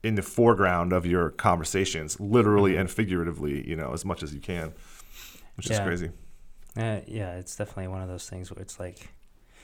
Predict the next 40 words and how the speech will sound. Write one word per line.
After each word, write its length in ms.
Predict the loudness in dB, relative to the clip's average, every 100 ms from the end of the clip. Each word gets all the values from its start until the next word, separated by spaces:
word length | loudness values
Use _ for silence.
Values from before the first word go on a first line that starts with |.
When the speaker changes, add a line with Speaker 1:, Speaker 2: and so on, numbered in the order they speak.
| -20 -20 -20 -20 -20 -20 -20 -20 -2
Speaker 2:
I 60 | 0
mean, 180 | 2 0
y-, 160 | -6 -4
yeah, 320 | 2 4 4 0 -2
I 60 | 4
mean, 220 | 6 8
one 120 | 8
thing 160 | 8 8
that 240 | 6 4 0
really 240 | 2 4
helps 320 | 6 4 4
with 300 | 4 2 0 -8 -2
dealing 260 | 2 4 4
with 140 | 2
problems 640 | 6 6 6 0 -2 -8 -10 -16 -6
is 300 | 0 0 0
trying 320 | -2 0 0
to 60 | -2 -8
see 220 | -4 0
it 200 | 0 0 -6 -10 -12 -20 -20 _ _ _
from 420 | -4 -2 -2 -4 -10 -4
an 80 | -2
outside 360 | -2 -2 -4
perspective, 500 | -4 -2 -2 -2 -2
Speaker 1:
I 120 | 0
Speaker 2:
like 100 | 2
I 20 | 4
Speaker 1:
agree. 100 | 4
Speaker 2:
mentioned 280 | 2 0 -2
in 100 | -2
the 60 |
first 240 | 0 0 -2
one, 180 | -6 -4
Speaker 1:
Yeah. 240 | -2 -2 -4 -12
Speaker 2:
first, 260 | -12 -10 -8
uh, 120 | -8
podcast. 540 | -4 -6 -6 -8 -10 -10
But 100 | -10
it's 240 | -8 -10
like, 280 | -10 -10 -14